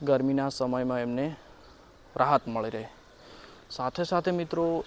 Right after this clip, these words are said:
એ પણ ત-, બતાવી દઉં આ મંદિરની એક ખાસ મહત્ત્વની બાબત કે જે એક એવું મંદિર છે કે જ્યાં રાષ્ટ્રધ્વજ ફરકે છે ને ધર્મનો ધ્વજ ફરકે છે. એ છે માત્ર એક મંદિર લ-, લકળંગ ધામ લોણાલ.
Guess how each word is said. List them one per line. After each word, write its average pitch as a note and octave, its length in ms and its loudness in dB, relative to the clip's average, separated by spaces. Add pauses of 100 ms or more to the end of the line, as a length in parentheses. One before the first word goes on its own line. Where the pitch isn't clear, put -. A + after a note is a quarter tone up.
એ D#3 100 2
પણ D#3+ 200 0
ત-, D3 180 -4 (100)
બતાવી D3 300 4
દઉં D3 340 2
આ C3+ 40 6
મંદિરની C#3 520 0
એક C#3 260 -4 (160)
ખાસ C#3+ 600 6
મહત્ત્વની C3 460 -2
બાબત B2+ 340 2 (160)
કે C3 120 0
જે B2+ 260 0 (960)
એક D3 160 0 (760)
એવું E3 260 8
મંદિર C3 320 4
છે C3+ 240 -2
કે C3+ 160 -2
જ્યાં C3 280 0
રાષ્ટ્રધ્વજ C3+ 600 2 (100)
ફરકે C#3 260 -2
છે C#3+ 180 -2
ને C3+ 360 0 (400)
ધર્મનો D#3 340 6
ધ્વજ C3 240 4
ફરકે B2 340 -2
છે. C3 440 -4
એ C#3 140 2
છે C3+ 180 -4
માત્ર B2 500 2 (120)
એક C#3+ 240 0
મંદિર A#2+ 340 -2 (640)
લ-, B2+ 440 -2
લકળંગ C3+ 380 2
ધામ A#2+ 360 2
લોણાલ. A2 300 -2